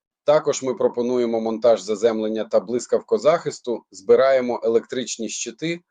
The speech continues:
проводимо електричні вимірювання та діагностику електромереж.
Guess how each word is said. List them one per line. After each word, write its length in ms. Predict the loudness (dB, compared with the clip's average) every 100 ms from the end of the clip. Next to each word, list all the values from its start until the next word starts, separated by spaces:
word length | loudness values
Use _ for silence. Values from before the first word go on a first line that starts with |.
| _ _
проводимо 680 | 0 4 4 2 -2 -2 0
електричні 680 | 2 0 -2 -6 -6 -6 -4
вимірювання 680 | -2 -2 -2 -2 -2 -2 -4
та 140 | -6
діагностику 760 | 2 2 2 -2 -6 -10 -2 2
електромереж. 920 | 4 2 0 -2 2 0 0 -10 -20